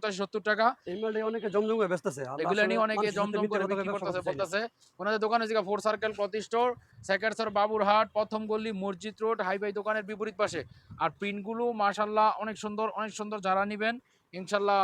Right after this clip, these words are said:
Speaker 1: আপনারা অনায়াসে খুব ভালো দামে বিক্রি করতে পারবেন, যেহেতু নামাজি ওড়না এবং কিং সাইজের ওড়না, অনেক বড় সাইজ।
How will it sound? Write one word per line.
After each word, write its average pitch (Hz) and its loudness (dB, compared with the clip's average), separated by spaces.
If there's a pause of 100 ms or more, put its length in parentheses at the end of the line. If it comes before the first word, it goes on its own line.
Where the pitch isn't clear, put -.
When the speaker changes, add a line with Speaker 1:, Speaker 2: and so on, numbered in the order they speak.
Speaker 1:
আপনারা 196 -2
অনায়াসে 196 -6
খুব 175 -8
ভালো 175 0
দামে 180 -2
বিক্রি 190 -14
করতে 190 -6
পারবেন, 139 -4 (340)
যেহেতু 175 0 (100)
নামাজি 202 0
ওড়না 196 -4
এবং 196 -4 (100)
কিং 196 -10
সাইজের 202 -6
ওড়না, 202 -4 (120)
অনেক 196 -6
বড় 196 0
সাইজ। 196 -2